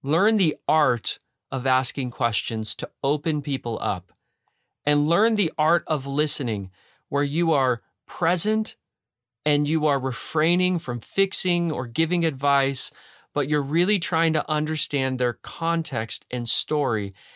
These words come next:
and value them and hear them. And genuinely love people in pain. That is where people find a safe place. I hope these six tips help you.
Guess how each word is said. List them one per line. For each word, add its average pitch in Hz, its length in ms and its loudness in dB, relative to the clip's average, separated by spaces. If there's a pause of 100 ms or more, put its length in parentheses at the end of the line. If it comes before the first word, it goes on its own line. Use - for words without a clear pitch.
(140)
and 127 220 -2
value 143 560 0
them 165 340 -2 (120)
and 127 160 -4
hear 123 260 -4
them. 87 300 -6 (680)
And 151 240 2
genuinely 180 840 2
love 139 560 0 (280)
people 120 640 -4
in 113 200 -4
pain. 92 440 -8 (760)
That 147 200 2
is 175 160 0
where 143 240 2
people 135 380 -2
find 120 340 -2
a 113 60 -2
safe 107 340 -2
place. 92 540 -8 (840)
I 151 120 2
hope 226 260 2
these 226 400 2 (100)
six - 440 2
tips 156 320 0
help 139 280 0
you. 110 280 0